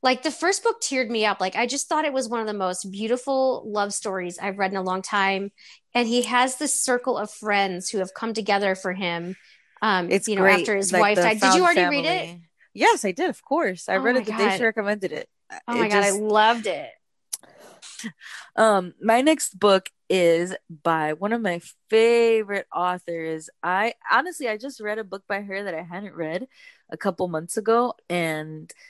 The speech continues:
Speaker 2: I loved it so <laughs> much. I'm like, "Yay, she doesn't get old with time." So, um, this is Molly O'Keefe, and I'm gonna go back to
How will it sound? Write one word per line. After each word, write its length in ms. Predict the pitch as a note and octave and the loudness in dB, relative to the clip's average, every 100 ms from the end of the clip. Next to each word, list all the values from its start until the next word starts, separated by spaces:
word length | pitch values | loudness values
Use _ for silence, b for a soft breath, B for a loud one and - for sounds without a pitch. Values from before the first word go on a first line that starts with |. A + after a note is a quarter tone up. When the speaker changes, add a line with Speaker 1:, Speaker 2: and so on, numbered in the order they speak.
| b b _ _ | b b _ _
Speaker 2:
I 240 | F#3+ F#3+ F#3 | 2 4 4
loved 300 | F3 F3+ F3+ | 4 0 0
it 140 | D#3+ | -4
so 180 | - G3 | -4 -4
<laughs> 20 | |
much. 340 | G3+ A#3 G3 F3+ | -2 0 0 -2
I'm 140 | F3 | -4
like, 200 | E3+ - | -6 -8
"Yay, 380 | B3 D#4+ D4 C#4 | -2 0 0 -4
she 140 | - | -4
doesn't 260 | B3 C4 B3+ | -4 -2 -2
get 120 | B3 | -4
old 180 | - A3 | -4 -4
with 200 | A#3+ A#3+ | -4 -4
time." 400 | - A#3+ A#3+ F#3+ - _ _ _ B B B B - | -4 0 0 0 -6 _ _ _ B B B B -2
So, 440 | - C4 B3 B3 - | 6 8 8 6 6
um, 340 | A3 G3 F#3+ | 6 6 6
this 180 | A3 A#3+ | 4 6
is 160 | G4 | 6
Molly 440 | B3+ F3+ C#3 D3+ A3 | 6 6 6 6 4
O'Keefe, 600 | D#4+ D4+ - - - - - | 4 2 0 0 0 0 0
and 100 | F3+ | 2
I'm 120 | F3 | 2
gonna 180 | F#3+ G3+ | 0 2
go 120 | G3 | 2
back 340 | F3 D#3+ E3+ - | 4 2 2 -2
to 460 | G#3 F3+ F3 F3+ | 0 2 2 -2